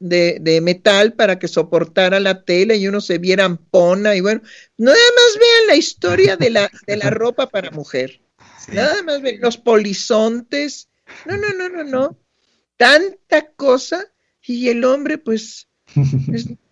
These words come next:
Speaker 1: muy, es muy simple,
Speaker 2: Sí.
Speaker 1: muy simple.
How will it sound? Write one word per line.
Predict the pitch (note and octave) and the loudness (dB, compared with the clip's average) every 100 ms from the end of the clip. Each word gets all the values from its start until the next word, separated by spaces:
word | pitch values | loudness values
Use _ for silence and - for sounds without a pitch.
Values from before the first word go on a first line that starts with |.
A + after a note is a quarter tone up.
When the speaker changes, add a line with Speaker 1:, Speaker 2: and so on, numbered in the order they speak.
| _ _ - | _ _ -14
Speaker 1:
muy, | B3+ B3 | -12 -10
es | - B3 | -8 -6
muy | C4+ C4 | -6 -6
simple, | - C#4+ A3+ - _ _ _ _ _ | -6 -8 -8 -12 _ _ _ _ _
Speaker 2:
Sí. | - | -8
Speaker 1:
muy | A#3 | -8
simple. | - B3 B3 - | -6 -8 -10 -20